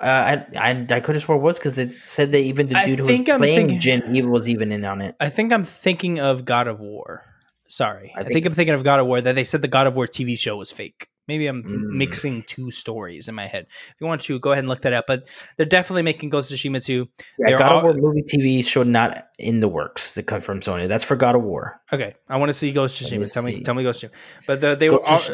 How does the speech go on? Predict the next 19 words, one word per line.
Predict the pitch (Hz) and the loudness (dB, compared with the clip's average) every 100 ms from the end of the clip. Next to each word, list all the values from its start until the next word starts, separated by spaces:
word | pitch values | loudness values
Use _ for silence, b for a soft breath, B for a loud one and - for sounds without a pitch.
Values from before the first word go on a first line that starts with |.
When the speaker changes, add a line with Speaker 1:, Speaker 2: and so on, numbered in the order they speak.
| 143 | 0
Speaker 2:
all | |
Speaker 1:
Ghost | 143 | 0
of | 147 | -2
Tsushima | - 160 156 | 0 2 4
movie | 139 135 123 | 4 4 2
announced, | 120 120 117 123 | 4 2 2 -2
helmed | - 131 123 123 | -2 0 0 2
by | 117 113 113 110 110 104 b b b - | 2 4 4 2 0 -4 b b b 0
John | 117 117 117 | 2 4 2
Wick's, | 113 117 110 - - | 2 2 0 -4 -2
I | 110 | -4
think, | - 117 117 | -4 -6 -4
uh, | 120 | -2
let | 120 117 113 | 2 2 2
me | 110 | 0
see, | 110 - 58 58 53 53 64 67 - _ _ - | -4 -6 -8 -10 -12 -14 -14 -14 -16 _ _ -8
John | 107 101 | -6 -4
Wick | 98 | -8
something. | 104 - | -12 -14